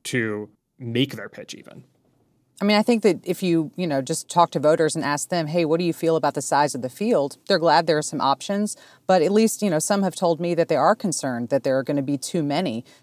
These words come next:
Speaker 2: to perhaps do exactly as you note, you know, to, to let somebody else have the opportunity to really rise above Donald Trump and to take him on directly. You know, in states like South Carolina, which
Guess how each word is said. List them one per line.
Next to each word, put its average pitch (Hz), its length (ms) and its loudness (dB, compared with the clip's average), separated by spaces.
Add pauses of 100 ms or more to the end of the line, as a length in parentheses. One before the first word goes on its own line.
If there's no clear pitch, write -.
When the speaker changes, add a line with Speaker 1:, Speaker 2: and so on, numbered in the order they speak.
Speaker 2:
to 147 260 0
perhaps 147 440 2
do 147 140 -2
exactly 143 480 0
as 127 140 0
you 135 100 -2
note, 123 360 0
you 131 100 -8
know, 120 160 -6
to, 123 380 -2
to - 180 -8
let 143 240 -2
somebody 143 480 -2
else 143 400 -2 (160)
have 156 180 2
the 147 100 2
opportunity 135 640 0
to 139 360 -6
really 147 360 -2 (200)
rise 143 260 4
above 139 480 -2
Donald 135 320 -2
Trump 185 380 -6
and 123 240 -6
to 131 360 -6
take - 260 -2
him 147 140 -2
on 135 140 -2
directly. 120 560 -4 (320)
You 180 80 0
know, 175 60 2
in 175 80 0
states 202 280 0
like 170 120 2
South 165 240 2
Carolina, 147 680 -2
which 135 460 -6